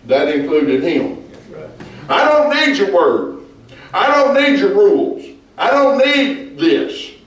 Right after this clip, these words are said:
Speaker 1: I've got the money. I can do anything I want to. I've got plenty to eat when I get home. I don't need this.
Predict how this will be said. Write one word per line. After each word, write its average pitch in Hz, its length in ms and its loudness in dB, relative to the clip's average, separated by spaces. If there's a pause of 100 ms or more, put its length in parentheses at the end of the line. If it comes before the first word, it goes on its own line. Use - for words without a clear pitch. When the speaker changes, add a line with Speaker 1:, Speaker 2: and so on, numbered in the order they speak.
(320)
Speaker 1:
I've 240 240 0
got 247 220 2
the 202 80 0
money. 233 380 2
I 220 220 -2
can 185 140 -2
do 202 180 4
anything 247 640 0
I 226 760 0 (140)
want - 380 -2
to. - 540 -2 (160)
I've 233 200 0
got - 240 0
plenty 262 420 2
to 240 160 2
eat 233 220 0
when 202 140 4
I 185 220 2
get 185 200 0
home. 170 320 0
I 277 100 0
don't 269 180 2
need 285 320 0
this. - 540 -4